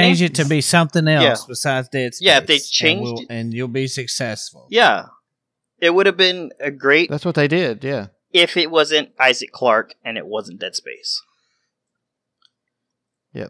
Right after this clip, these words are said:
Speaker 3: they should have changed. It should not have been a Dead Space game,
Speaker 2: Maybe,
Speaker 3: basically.
Speaker 2: you know, name it Space Killer or whatever the hell you wanted to call it.
Speaker 1: Space Cadet would be a good name for it.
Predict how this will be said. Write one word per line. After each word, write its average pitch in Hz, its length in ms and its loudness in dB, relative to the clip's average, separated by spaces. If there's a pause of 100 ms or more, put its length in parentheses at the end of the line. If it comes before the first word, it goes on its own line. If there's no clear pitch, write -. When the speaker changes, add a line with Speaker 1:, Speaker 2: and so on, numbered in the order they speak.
Speaker 3:
they 110 80 -10
should 127 160 -6
have 120 100 -6
changed. 120 460 -8 (140)
It 123 260 -16
should 147 180 -6
not 143 160 0
have 135 80 0
been 127 120 0
a - 20 -2
Dead 120 200 2
Space 113 280 -6
game, 123 80 -4
Speaker 2:
Maybe, 151 220 4
Speaker 3:
basically. 147 280 2
Speaker 2:
you 143 60 2
know, 127 140 2
name 127 260 2
it 127 140 -2
Space - 420 2 (600)
Killer 110 300 0 (120)
or 90 120 -18
whatever 107 440 -2
the 98 120 -6
hell 107 240 -2
you 104 160 -10
wanted 104 260 -4
to 104 40 -14
call 95 180 -10
it. - 60 -18
Speaker 1:
Space 156 340 0
Cadet 131 680 -2
would 110 200 -10
be 101 220 -10
a 101 60 -10
good 95 120 -10
name 95 300 -14
for - 100 -20
it. - 60 -20